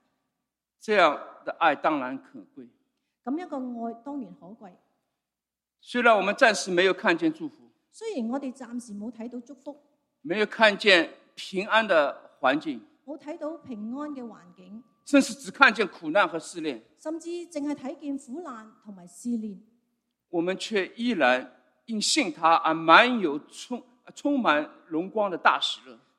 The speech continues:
Speaker 2: 但係我哋卻可以依然因為信佢而充滿，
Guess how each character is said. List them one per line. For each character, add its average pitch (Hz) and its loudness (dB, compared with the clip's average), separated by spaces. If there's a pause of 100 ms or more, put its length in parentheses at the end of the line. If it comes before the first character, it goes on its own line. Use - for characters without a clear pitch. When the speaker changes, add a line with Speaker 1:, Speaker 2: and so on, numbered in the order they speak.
Speaker 2:
但 339 -6
係 359 -8
我 370 -10
哋 320 -8
卻 330 -8
可 330 -6
以 330 -8
依 359 -12
然 220 -8
因 - -10
為 262 -4
信 302 -4
佢 247 -4
而 214 -12 (240)
充 370 -12
滿， 262 -4